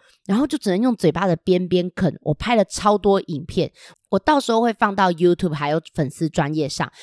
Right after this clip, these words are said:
如果你们想看真正的海鬣蜥怎么吃草，到时候再请爸爸妈妈放给你们看。那为什么他们只有在每天十一点到一点的时候下海吃草呢？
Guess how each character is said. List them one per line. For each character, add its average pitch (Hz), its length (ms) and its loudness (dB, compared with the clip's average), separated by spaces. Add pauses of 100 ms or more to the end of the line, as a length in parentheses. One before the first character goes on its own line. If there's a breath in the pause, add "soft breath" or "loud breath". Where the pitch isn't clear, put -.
(120)
如 220 160 4
果 320 140 4
你 262 100 0
们 165 140 -2
想 160 260 -8
看 180 260 -4 (320 soft breath)
真 233 240 0
正 208 280 -2
的 151 100 0
海 139 340 -6
鬣 165 220 2
蜥 165 320 -8 (180 soft breath)
怎 160 200 0
么 139 100 0
吃 214 260 0
草， - 300 -4
到 208 160 4
时 190 80 -2
候 175 60 0
再 202 120 0
请 156 220 -6
爸 135 140 -4
爸 156 120 -2
妈 170 140 -4
妈 135 160 -8
放 175 240 0
给 143 140 -4
你 143 80 -2
们 127 120 -6
看。 156 220 -6 (460)
那 440 160 2 (100)
为 392 120 8
什 185 240 -2
么 131 100 -6
他 220 200 0
们 214 200 2
只 - 220 -6
有 208 180 4
在 202 220 0
每 170 240 -4
天 202 240 -2
十 - 320 -4
一 294 160 0
点 190 160 0
到 170 220 -4
一 240 100 2
点 160 180 -2
的 139 80 -4
时 156 160 -4
候 156 60 2
下 160 320 -2
海 131 180 -8
吃 - 240 -4
草 - 360 -4
呢？ 247 220 2